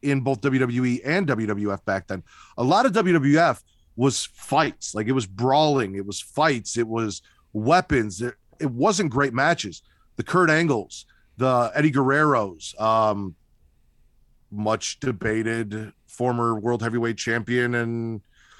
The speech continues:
uh, Chris Benoit was there as well. Edge, uh, coming up and, you know,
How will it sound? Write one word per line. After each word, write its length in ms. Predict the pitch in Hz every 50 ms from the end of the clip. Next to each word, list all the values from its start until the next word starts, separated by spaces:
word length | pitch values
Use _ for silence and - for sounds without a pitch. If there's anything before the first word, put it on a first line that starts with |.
| - _ _
uh, 320 | - 110 113 117 120 117
Chris 240 | 104 - - 139 -
Benoit 580 | - - 185 190 196 240 269 277 247 165 120 113
was 380 | 117 113 107 104 98 - - _
there 360 | - 107 110 127 120 113 113
as 120 | 113 101 98
well. 320 | 104 107 98 92 85 - _ _ _ _ _ _ _ _
Edge, 600 | - 165 185 196 190 170 151 131 120 107 - - - -
uh, 460 | 127 120 120 120 120 120 120 117 113
coming 380 | - - 151 151 147 143 135 135
up 200 | 131 127 - -
and, 480 | 127 123 123 127 123 120 117 110 95 - _ _ _ _ _
you 80 | 120
know, 360 | 123 127 127 123 117 117 -